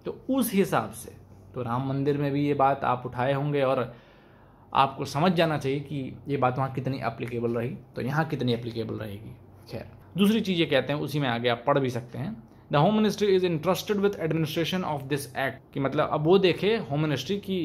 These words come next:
इस एक्ट का पालन हो। और "What will be the response be in court? शाही, आ, ईदगाह ट्रस्ट and श्री कृष्णा जन्म स्थान सेवा संघ resolve their dispute in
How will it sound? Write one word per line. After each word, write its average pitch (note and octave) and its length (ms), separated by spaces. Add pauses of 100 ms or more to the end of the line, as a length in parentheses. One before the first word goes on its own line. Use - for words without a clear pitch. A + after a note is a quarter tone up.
(180)
इस - 400
एक्ट C3 180
का C3+ 100
पालन B2+ 380
हो। F#3 200 (460)
और C3 380
"What G3+ 320 (260)
will D#3+ 200
be D#3+ 220
the C#3+ 340 (260)
response D#3 480 (240)
be C#3+ 160
in C3+ 80 (120)
court? G#3+ 400
शाही, C#3+ 500 (400)
आ, B2 260
ईदगाह C#3+ 420 (460)
ट्रस्ट D#3 240
and B2+ 360
श्री F3 220
कृष्णा D3+ 340
जन्म C#3+ 240
स्थान C3 280
सेवा B2+ 260
संघ D#3 300 (340)
resolve D3 300
their D3 180
dispute D#3+ 440 (140)
in D3+ 120